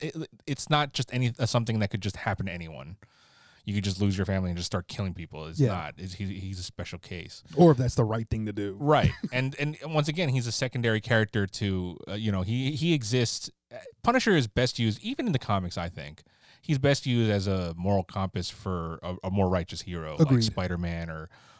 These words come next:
Speaker 1: or Daredevil. That's why he's, like, he, you know, he's, he's best in there. Now, while Punisher Max is great, it's, you know, it's gory and it's very different and, like, you know.
Speaker 2: Punisher Max is, like, the comic line that was
Speaker 1: Right.
Speaker 2: very popular where it was,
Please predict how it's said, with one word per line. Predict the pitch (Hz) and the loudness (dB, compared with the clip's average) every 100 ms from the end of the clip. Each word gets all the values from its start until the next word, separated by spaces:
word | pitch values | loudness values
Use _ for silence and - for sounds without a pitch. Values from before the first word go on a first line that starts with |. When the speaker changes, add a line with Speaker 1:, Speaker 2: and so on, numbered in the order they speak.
| - | -8
Speaker 1:
or | 98 | -4
Daredevil. | 87 90 82 78 71 98 | -2 0 -2 -6 -10 -10
That's | 90 90 | -8 -4
why | 98 | -4
he's, | 85 87 | -4 -6
like, | 85 87 | -8 -12
he, | - | -14
you | 90 87 | -10 -8
know, | 82 | -8
he's, | 85 82 | -10 -10
he's | 98 85 | -12 -10
best | 85 82 | -10 -10
in | 80 | -10
there. | 78 | -12
Now, | 113 120 | -2 2
while | 123 117 | 4 4
Punisher | 131 127 113 | 2 2 2
Max | 104 135 - | 2 2 0
is | 98 113 | 0 -2
great, | 98 104 110 85 _ _ - | 2 2 2 -2 _ _ -14
it's, | 92 - - | -12 -12 -8
you | 92 | -6
know, | 80 | -6
it's | 82 _ | -10 _
gory | - 98 95 92 | 0 2 4 2
and | 87 85 | -2 -6
it's | 82 | -6
very | 92 87 | -6 -6
different | 85 87 87 80 | -6 -8 -8 -10
and, | 82 80 | -12 -12
like, | 85 82 | -12 -8
you | |
know. | 87 | 4
Speaker 2:
Punisher | 147 139 139 | 6 8 6
Max | 131 135 | 6 2
is, | 131 | 2
like, | 120 110 | 0 0
the | - | -2
comic | 135 127 123 | 2 4 4
line | 120 113 | 2 2
that | 110 | 2
was | 113 | 2
Speaker 1:
Right. | 113 | 4
Speaker 2:
very | 127 123 | 6 6
popular | 120 131 120 110 | 4 2 2 0
where | 110 110 | 0 4
it | 127 | 4
was, | 127 - | 4 0